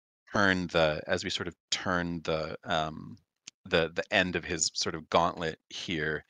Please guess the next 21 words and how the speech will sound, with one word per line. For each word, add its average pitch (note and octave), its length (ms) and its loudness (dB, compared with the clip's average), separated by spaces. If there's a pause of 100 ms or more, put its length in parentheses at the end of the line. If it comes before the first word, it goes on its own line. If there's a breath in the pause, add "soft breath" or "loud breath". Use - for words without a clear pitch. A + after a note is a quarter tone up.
(360 loud breath)
like, D#2+ 280 2
there's, D#2+ 420 4
there's E2 240 0
dedicated F2 640 4
space, - 560 2
like, E2 180 2
to, - 100 -2
that's, E2+ 240 4
like, E2 140 -2
the, E2 160 -2
you, E2+ 120 -6
so - 160 -4
there D#2 120 -2
has F2 160 -2
to - 40 -10
be, F2+ 60 -2
like, D#2 160 -2
the D#2+ 120 -4
rim D#2+ 500 -2 (560 soft breath)
of D#2 280 4
the, D2+ 200 -2